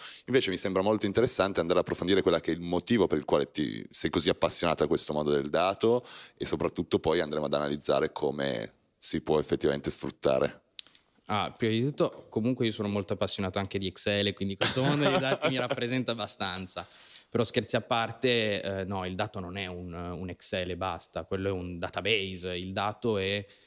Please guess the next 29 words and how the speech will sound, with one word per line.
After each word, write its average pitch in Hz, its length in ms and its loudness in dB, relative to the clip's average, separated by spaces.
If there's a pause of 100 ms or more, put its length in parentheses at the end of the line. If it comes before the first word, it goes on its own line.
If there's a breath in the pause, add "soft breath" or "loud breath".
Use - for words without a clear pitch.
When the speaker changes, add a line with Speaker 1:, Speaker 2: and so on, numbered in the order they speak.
(160 soft breath)
Speaker 2:
tutto 113 320 -4
quello 110 340 0
che 107 640 -4
puoi 104 440 -2
capire, 117 500 -2
puoi 101 220 -4
conoscere, 107 640 -2
puoi 98 160 -6
studiare 113 800 0 (360 soft breath)
per 117 280 2
migliorare 110 580 0
una 92 140 -8
strategia 90 460 -10
marketing. 87 760 -12 (340 soft breath)
E - 120 -6
soprattutto 110 500 -2
la 107 120 2
cosa 104 260 0
bella 110 260 2
del 113 200 0
dato 110 640 0
è 113 160 -8
che, 104 480 -4 (480)
mm, 92 260 -4
negli 101 160 -2
ultimi 110 240 -2
dieci 104 220 -2
anni, 95 520 -6 (160)
mm, 80 340 -16